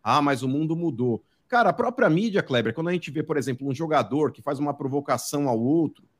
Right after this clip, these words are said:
até no contexto de rivalidade, pra valorizar o, o, o clássico, é, a mídia mesmo, chega lá aqueles cara que levanta o dedinho pra tomar água e usa All-Star eterno,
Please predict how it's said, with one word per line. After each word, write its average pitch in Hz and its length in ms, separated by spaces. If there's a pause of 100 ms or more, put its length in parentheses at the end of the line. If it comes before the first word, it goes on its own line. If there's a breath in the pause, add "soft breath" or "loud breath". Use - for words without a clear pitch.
(380)
até 165 540
no 143 100
contexto 156 460
de 151 100
rivalidade, 135 760
pra 127 160
valorizar 135 480
o, 123 200
o, 113 540
o 101 40
clássico, - 680 (460)
é, 147 220
a 214 100
mídia 220 400
mesmo, 170 380
chega 170 260
lá 170 80
aqueles 156 300
cara 151 180
que - 80
levanta 151 360
o 139 40
dedinho 135 300
pra 139 120
tomar 131 280
água 120 500
e 127 60
usa 139 220
All-Star 131 360
eterno, 131 560